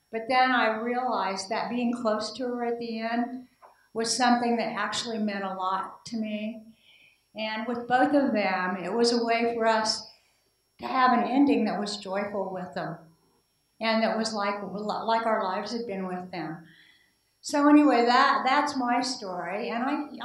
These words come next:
I feel a little less burned out now that I've told you that, I have to tell you that. So, uh, what I really want from you, I've told you what I've taken away from this day, which are really important things, and I have some steps I'm gonna take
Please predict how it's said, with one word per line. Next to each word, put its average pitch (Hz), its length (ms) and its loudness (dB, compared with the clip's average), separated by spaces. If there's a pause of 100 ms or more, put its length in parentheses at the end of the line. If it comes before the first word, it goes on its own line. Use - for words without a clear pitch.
I 294 100 -4
feel 311 140 -2
a 262 180 -4
little 254 220 0
less 247 220 0
burned 240 360 0
out 247 180 -8
now 202 200 -8
that 202 80 -4
I've 196 140 -6
told 254 260 -6
you 196 80 -8
that, 185 180 -8
I 196 100 -8
have 214 200 -10
to 240 80 -14
tell 262 280 -8
you 247 60 -6
that. 180 240 -4 (600)
So, 285 580 12
uh, 254 480 8 (500)
what 294 500 10
I 294 280 10
really 320 360 10
want 247 360 4
from 233 220 -2
you, 202 260 -2
I've 294 360 6
told 269 280 -2
you 214 640 -6 (580)
what 262 220 4
I've 294 280 4
taken 233 300 -4
away 185 400 -10
from 185 140 -20
this 180 280 -10
day, 175 300 -8
which 262 220 0
are 247 200 2
really 262 400 4
important 220 600 2
things, 190 500 -4 (320)
and 240 160 4
I 247 200 4
have 277 220 2
some 262 220 0
steps 226 460 0
I'm 262 160 4
gonna 240 200 2
take 202 280 -6